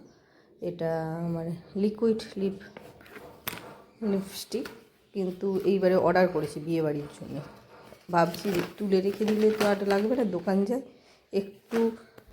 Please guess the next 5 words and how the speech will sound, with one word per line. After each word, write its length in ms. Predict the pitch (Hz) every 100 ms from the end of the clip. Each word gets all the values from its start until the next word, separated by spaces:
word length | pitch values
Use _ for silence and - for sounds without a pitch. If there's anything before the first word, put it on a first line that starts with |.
| - - - - - - _ _ _ - _ 226
লিপস্টিক, 680 | 226 226 - - - 208 - - _ - - - - _ _ _ _ _ -
একটু 220 | 196 220
লিপস্টিক 500 | 190 190 - - 220 214 - _ - _ - - - - - -
ইউজ 220 | 247 262 -
করি 220 | 190 175